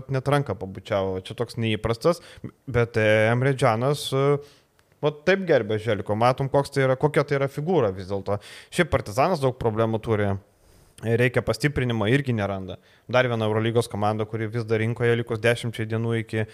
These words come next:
sezono starto. Mm, bet čia dar, e, pakalbėsim Rėmėjo dalyje apie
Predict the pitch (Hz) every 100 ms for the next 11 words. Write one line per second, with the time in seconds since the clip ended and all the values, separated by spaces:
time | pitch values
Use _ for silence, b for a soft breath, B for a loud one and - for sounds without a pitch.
0 | B B B - 113 117 110 107 143 127
1 | - 92 B B B B B - 117 110
2 | 107 104 104 131 180 165 135 135 120 -
3 | - 113 107 117 127 117 113 - 98 98
4 | 104 117 101 95 95 98 -